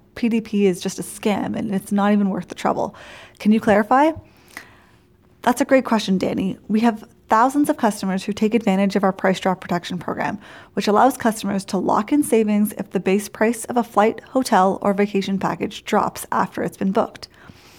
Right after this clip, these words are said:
Since launching our price drop protection program approximately four years ago, we've given back over three point two million dollars to our customers. The average amount of a price drop protection claim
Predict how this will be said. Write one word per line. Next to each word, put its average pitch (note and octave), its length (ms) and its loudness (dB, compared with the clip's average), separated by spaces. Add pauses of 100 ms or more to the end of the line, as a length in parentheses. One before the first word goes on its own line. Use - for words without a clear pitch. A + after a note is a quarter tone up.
(420)
Since A#3+ 240 4
launching A#3+ 400 4
our D4 80 4
price A#3+ 240 2
drop A3 200 0
protection G#3+ 480 -2
program G3 400 0
approximately F#3+ 560 -6
four G#3 280 -2
years A#3 300 2
ago, G3+ 240 -2
we've G3+ 220 0
given G#3+ 240 2
back F#3+ 340 0 (420)
over G3 280 2
three A3 300 -2
point A3+ 360 -2
two G#3 220 2
million G3 480 4
dollars F#3 360 0
to - 120 -6
our G3 60 -4
customers. - 600 -8 (460)
The G3+ 180 -8
average G#3+ 320 0
amount B3 280 6
of A#3 100 0
a A3+ 40 -4
price G#3+ 320 -2
drop A3 200 -2
protection G#3 400 -4
claim F#3+ 360 -4